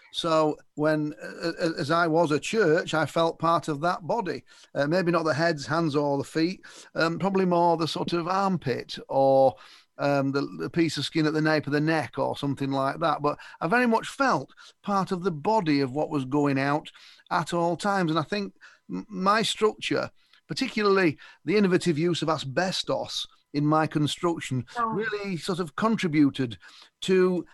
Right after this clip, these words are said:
Speaker 1: having a sort of up-to-date feel to things, you know, a very seventies feel to things, 'cause lest we forget, um,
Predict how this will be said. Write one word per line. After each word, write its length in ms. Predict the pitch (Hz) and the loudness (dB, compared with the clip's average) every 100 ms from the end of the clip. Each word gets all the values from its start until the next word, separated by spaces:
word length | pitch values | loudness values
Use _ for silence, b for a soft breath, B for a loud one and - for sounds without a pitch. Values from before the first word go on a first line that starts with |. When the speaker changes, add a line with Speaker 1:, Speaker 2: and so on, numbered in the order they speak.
| b | b
Speaker 1:
having 220 | 220 226 220 | -6 -2 -2
a 40 | |
sort 200 | 202 185 | -4 -4
of 100 | 180 | -4
up-to-date 720 | 240 - 202 160 185 180 180 | -4 -4 -6 0 2 2 -2
feel 480 | - 247 226 151 139 | -10 -2 2 4 2
to 120 | - 147 | 0 -2
things, 400 | 143 120 123 135 | -2 -2 -4 -2
you 80 | |
know, 80 | 151 | 0
a 40 | 147 | 0
very 180 | 208 | 0
seventies 760 | 156 - 208 185 160 165 147 131 B B B B | -2 -2 -2 0 0 2 2 -2 B B B B
feel 320 | - 233 190 | -4 0 0
to 100 | 165 | -2
things, 260 | 151 147 | 0 -2
'cause 200 | 135 147 | 0 0
lest 260 | 151 190 - | 2 0 -2
we 140 | 202 | -8
forget, 500 | - 202 240 196 - - B B B - | -6 -4 -2 -2 -4 -14 B B B 0
um, 380 | 165 170 165 | 2 2 -2